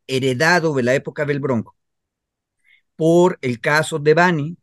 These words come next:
que fue un escándalo, el feminicidio, el fiscal, que era un experto en otras cosas, en derecho <laughs> mercantil, tronó,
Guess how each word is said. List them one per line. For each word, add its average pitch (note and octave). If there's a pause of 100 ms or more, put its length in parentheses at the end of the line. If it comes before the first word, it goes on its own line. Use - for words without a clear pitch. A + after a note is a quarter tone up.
que G2+
fue B2+
un A2+
escándalo, D#3
el B2
feminicidio, D3 (520)
el A#2+
fiscal, D3+
que C#3
era C#3
un C#3+
experto C#3+
en A#2
otras C#3
cosas, E3
en A2+
derecho A#2+
<laughs> -
mercantil, F3 (680)
tronó, G3